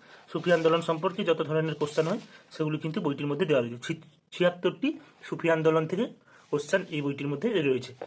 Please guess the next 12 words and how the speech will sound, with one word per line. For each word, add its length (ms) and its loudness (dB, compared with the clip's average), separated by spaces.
বুঝতে 180 -2
পেরেছো? 220 0
এবং 200 2
তার 240 8
শেষে 280 0
যে 180 6
একটা 200 2
জিনিস 240 4
দেখতে 220 0
পেলাম, 240 2
সেটা 280 2
হলো 240 4